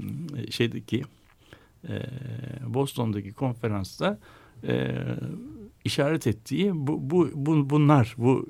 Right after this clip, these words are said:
ülkelerde. Yani bundan sonra diyor ki yani eğer siz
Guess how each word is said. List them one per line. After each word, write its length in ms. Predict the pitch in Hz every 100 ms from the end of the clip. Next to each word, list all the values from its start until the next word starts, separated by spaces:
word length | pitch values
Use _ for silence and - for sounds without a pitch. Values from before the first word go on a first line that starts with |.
| -
ülkelerde. 560 | 101 - 90 82 127 -
Yani 280 | 120 117 117
bundan 280 | 160 196 185
sonra 300 | - 139 131
diyor 200 | 196 247
ki 140 | -
yani 420 | 120 139 147 139 - - - - -
eğer 320 | - 120 185
siz 440 | 170 - 170 -